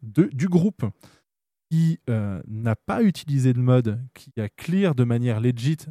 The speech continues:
avec un groupe qui, euh, a utilisé des mods, mais voilà, qui a eu son, lui, son clear de manière, euh, totalement legit,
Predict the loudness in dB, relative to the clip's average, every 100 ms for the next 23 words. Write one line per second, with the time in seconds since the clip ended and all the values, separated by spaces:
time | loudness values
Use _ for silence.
0 | -20 _ _ -10 -4 -2 2 2 0 -6
1 | -6 -8 -16 -18 _ _ _ _ _ _
2 | -8 -6 -6 -2 2 4 4 2 -2 -6
3 | -20 _ _ -6 -6 0 4 6 4 0
4 | -4 0 0 2 0 -4 -4 -2 0 -2
5 | -2 -4 -6 -12 -10 -8 -4 -4 -2 -2
6 | -2 -4 -6